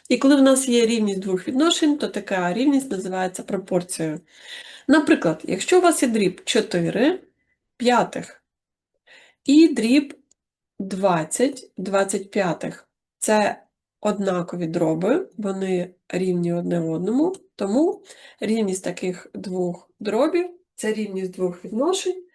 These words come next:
і називається вона пропорцією.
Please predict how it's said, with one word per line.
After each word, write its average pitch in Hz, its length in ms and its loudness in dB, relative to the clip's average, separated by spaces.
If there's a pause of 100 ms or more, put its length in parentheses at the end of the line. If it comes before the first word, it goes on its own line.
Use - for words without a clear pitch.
(300)
і 220 120 -8
називається 202 720 -2
вона 262 380 0 (160)
пропорцією. 180 680 -4